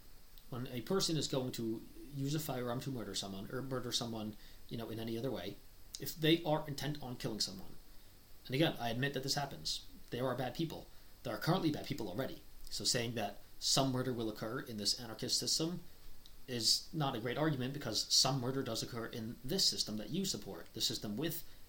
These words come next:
millions of gun control laws. So yes, there will still be murder in my ideal system. There will be some murder, unfortunately, in every single system, unless you are living in the ideal utopia heaven,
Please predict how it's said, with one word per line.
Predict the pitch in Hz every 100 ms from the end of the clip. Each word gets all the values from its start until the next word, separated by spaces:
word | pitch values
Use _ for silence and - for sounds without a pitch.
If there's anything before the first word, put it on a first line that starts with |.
| -
millions | 127 110 110 107
of | 110
gun | 107
control | 95 - 90
laws. | 87 - - - - - - - -
So | - 123 107 -
yes, | 135 -
there | -
will | 113 139
still | - 131
be | 117
murder | 113 104 107
in | 117 101 107
my | 135 127 110
ideal | 95
system. | - 98 101 92
There | 110
will | 120
be | 131 127 -
some | - 139
murder, | 127 127 127
unfortunately, | 123 113 110 113 110 110
in | 98
every | 104
single | - 101
system, | - 110 - 160 - - -
unless | 107 123
you | 107
are |
living | 104 104 104 104
in | 104 98
the | 95 -
ideal | 104 113 107
utopia | 101 113 98 101
heaven, | - -